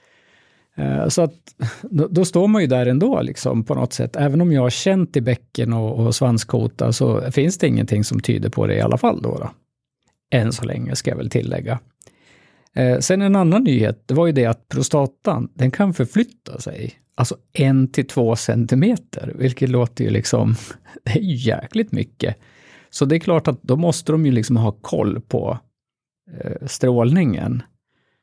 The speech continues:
Och det är ju de här guldkorna då. Så man prat-, hon pratade om tekniken för strålning i Gävle, och det var väldigt förtroendeingivande. Jag tyckte att det kändes bra, liksom. Så ska man ha traditionell strålning så är det ju jättebra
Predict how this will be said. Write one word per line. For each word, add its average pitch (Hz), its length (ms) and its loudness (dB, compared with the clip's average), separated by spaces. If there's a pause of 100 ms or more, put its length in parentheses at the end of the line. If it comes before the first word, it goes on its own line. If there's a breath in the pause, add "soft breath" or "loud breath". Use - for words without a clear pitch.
(240)
Och 123 120 2
det 151 60 4
är 147 40 4
ju 123 100 2
de 113 220 2
här 107 180 2
guldkorna 113 760 -2
då. 80 180 -8
Så - 160 0
man 117 200 2
prat-, 147 380 0
hon 165 160 2
pratade 117 380 0
om 101 120 -2
tekniken 123 760 0
för 101 320 -2
strålning 110 520 -2
i 104 80 2
Gävle, 120 360 2
och 104 80 0
det 120 80 4
var 107 140 0
väldigt 107 460 0
förtroendeingivande. - 1200 -4
Jag 120 140 0
tyckte - 240 -2
att 110 100 -4
det - 100 -4
kändes - 420 -4
bra, - 280 0
liksom. - 340 -8
Så 117 120 -2
ska 123 140 -2
man 117 120 4
ha 123 200 4
traditionell 131 680 0
strålning 101 600 0
så - 140 -4
är 104 160 -2
det 101 60 -2
ju - 340 -4
jättebra - 640 -4